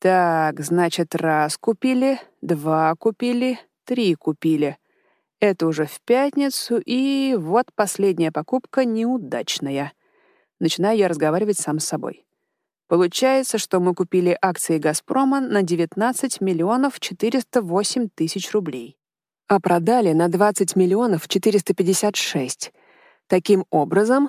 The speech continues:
наша прибыль составила один миллион сорок восемь тысяч. Набираю номер Надьки. Она взяла трубку. Я ей говорю: "Надежда,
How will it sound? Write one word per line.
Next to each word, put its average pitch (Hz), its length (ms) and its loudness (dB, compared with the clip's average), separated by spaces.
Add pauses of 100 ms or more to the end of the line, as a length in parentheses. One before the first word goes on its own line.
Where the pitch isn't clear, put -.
(160)
наша 175 380 2
прибыль 208 340 2
составила 269 600 2
один 185 420 2
миллион 220 460 2 (300)
сорок 233 440 0
восемь 185 380 0
тысяч. - 420 -6 (560)
Набираю 175 400 4
номер 180 260 2
Надьки. 156 440 -4 (400)
Она 165 280 2
взяла 185 280 0
трубку. - 440 -10 (540)
Я 175 80 6
ей 202 180 4
говорю: 190 400 0 (400)
"Надежда, 180 640 2